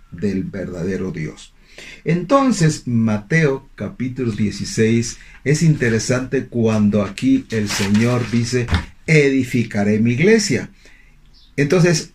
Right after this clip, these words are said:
¿a través de quiénes se está edificando esa iglesia? La está edificando a través de ministros,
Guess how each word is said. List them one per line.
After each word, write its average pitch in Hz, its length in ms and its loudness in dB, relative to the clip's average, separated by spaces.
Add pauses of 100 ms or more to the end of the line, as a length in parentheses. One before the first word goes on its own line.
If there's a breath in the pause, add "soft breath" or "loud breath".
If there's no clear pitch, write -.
(100)
¿a 147 240 -2
través 156 460 4
de 208 140 4
quiénes 208 420 4
se 151 100 0
está 147 220 -4
edificando 156 640 0
esa 156 200 2
iglesia? 165 520 2 (320 loud breath)
La 107 160 -4
está 107 180 -4
edificando 113 680 0
a 101 100 -4
través 98 420 -2
de 104 220 -2
ministros, - 1040 -2